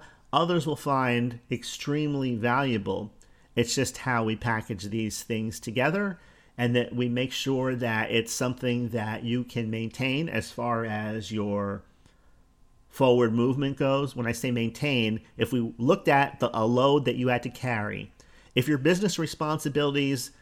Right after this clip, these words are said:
could fit into a backpack that were, that was light <laughs> enough for you to carry,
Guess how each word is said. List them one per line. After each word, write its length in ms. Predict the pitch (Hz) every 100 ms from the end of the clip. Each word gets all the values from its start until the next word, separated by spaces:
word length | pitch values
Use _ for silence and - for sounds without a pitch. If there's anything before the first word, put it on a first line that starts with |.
| _ - - - - - -
could 200 | 156 147
fit 200 | - 151
into 300 | 147 147 127
a 60 |
backpack 840 | 107 123 147 - 143 147 175 - - - -
that 180 | 127 -
were, 140 | 117
that 160 | 117 120
was 140 | 117
light 220 | 120 135
<laughs> 20 | 170
enough 200 | 151 139
for 120 | 147
you 200 | 131 156
to 80 | 135
carry, 560 | - 143 160 202 226